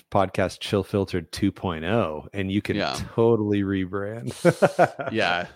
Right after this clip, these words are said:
Speaker 2: It's weird, though, 'cause, like, w-, like, one of our, one of the biggest determiners of score is Hubba to What status, which I say is,
Speaker 1: Yeah.
Speaker 2: like, nine point oh normally, normally.
Speaker 1: Right.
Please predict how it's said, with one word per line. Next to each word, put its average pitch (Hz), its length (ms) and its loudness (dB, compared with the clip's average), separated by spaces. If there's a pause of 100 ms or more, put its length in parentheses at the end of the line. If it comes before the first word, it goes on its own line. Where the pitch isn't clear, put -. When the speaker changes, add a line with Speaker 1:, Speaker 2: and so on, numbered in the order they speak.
(220)
Speaker 2:
It's 135 240 -6
weird, 160 320 0
though, 98 180 -2
'cause, 127 180 -4
like, 127 180 -2
w-, 123 200 -8
like, 123 240 -2
one 143 140 0
of 151 100 -4
our, 117 160 2
one 127 160 0
of 143 60 -2
the 120 80 4
biggest 120 760 -2
determiners 107 720 -4
of 92 160 -8
score 113 540 -2
is 98 240 -6
Hubba 107 260 -2
to 98 80 -2
What 98 220 -6
status, 131 560 -4
which 110 160 -6
I 101 80 -6
say 107 160 2
is, 92 140 2
Speaker 1:
Yeah. 95 40 -6
Speaker 2:
like, 92 140 -6
nine 98 280 -8
point 98 300 -4
oh 104 220 -2
normally, 123 500 -2
normally. 104 400 -2
Speaker 1:
Right. 73 260 -2